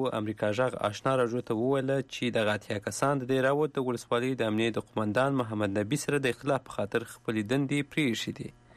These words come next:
چارواکو ویلي دي چې دغه اتیا پولیس د ترینکوټ او دیراوت د ولسوالیو ترمنځ په امنیتي پوستو کې دنده ترسره کوله. د روزګان د ولایت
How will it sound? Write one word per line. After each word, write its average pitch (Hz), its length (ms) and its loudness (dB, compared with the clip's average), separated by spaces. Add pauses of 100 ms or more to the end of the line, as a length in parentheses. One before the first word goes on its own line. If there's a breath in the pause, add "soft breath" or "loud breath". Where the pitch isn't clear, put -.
(440 loud breath)
چارواکو 147 400 2
ویلي 139 220 0
دي 139 100 2
چې 127 220 -6
دغه 117 260 2
اتیا 120 320 0
پولیس 139 480 -4
د - 140 0
ترینکوټ 151 460 0 (220)
او 135 240 2
دیراوت 120 380 2
د 113 80 0
ولسوالیو 107 500 0
ترمنځ 123 400 0
په 120 120 2
امنیتي 107 340 -2
پوستو 120 440 -2
کې 139 240 -2
دنده 113 280 0
ترسره 107 360 -6
کوله. 107 300 -2 (560 loud breath)
د - 20 6 (120)
روزګان 151 400 2
د 135 120 0
ولایت 131 480 0